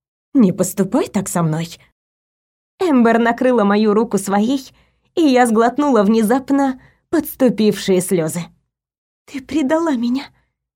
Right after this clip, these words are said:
тихо сказала я. «Я знаю», ещё тише ответила она. «Ты тоже не должна была так со мной поступать».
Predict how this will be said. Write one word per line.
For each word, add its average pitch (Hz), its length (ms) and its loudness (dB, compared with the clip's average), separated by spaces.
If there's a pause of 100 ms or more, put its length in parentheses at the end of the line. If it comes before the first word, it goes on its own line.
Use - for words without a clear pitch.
тихо 202 320 -2
сказала 196 400 0
я. 185 220 0 (840)
«Я 208 240 -4
знаю», 170 560 -4 (600)
ещё 247 400 0
тише 233 340 -4
ответила 190 520 0
она. 180 340 -2 (680)
«Ты 359 140 4
тоже 294 540 0
не 247 120 0
должна 349 480 0
была 226 240 2
так 302 200 -4
со 311 140 -4
мной 262 220 -2
поступать». 311 720 -6